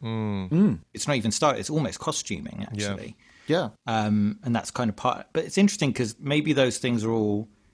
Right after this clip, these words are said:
Speaker 3: you know, if you're a magician, you also tend to be a bit of a creator as well, and you tend to be
Speaker 1: Mm.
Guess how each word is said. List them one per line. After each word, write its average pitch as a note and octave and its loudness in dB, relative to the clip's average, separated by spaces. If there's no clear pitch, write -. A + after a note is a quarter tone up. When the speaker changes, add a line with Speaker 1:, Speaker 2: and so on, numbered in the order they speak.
Speaker 3:
you - 0
know, A#2+ 4
if C3+ -2
you're B2+ 4
a G#2+ 0
magician, G#2+ 0
you G2+ -4
also A#2+ 0
tend A#2+ -2
to - -4
be G2+ -2
a A#2 -4
bit A#2 -2
of G#2 -8
a G#2+ -4
creator G#2+ -4
as G2 -4
well, A2 0
and A2 0
you G2+ 0
tend B2+ -2
to - -6
be G2 -4
Speaker 1:
Mm. A2 -6